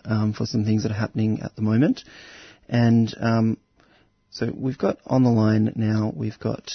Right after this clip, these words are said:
um, lawyer, um, Lizzie O'Shea, who's gonna be, um,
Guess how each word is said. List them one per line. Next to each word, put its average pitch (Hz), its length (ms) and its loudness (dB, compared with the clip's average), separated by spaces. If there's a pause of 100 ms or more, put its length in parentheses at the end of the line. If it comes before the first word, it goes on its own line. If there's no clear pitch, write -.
(120)
um, 107 340 -2 (840)
lawyer, 117 540 2 (320)
um, 107 420 0 (140)
Lizzie 113 340 2
O'Shea, 110 540 0
who's 143 200 -12
gonna 117 160 -4
be, 110 220 -4
um, 107 300 -2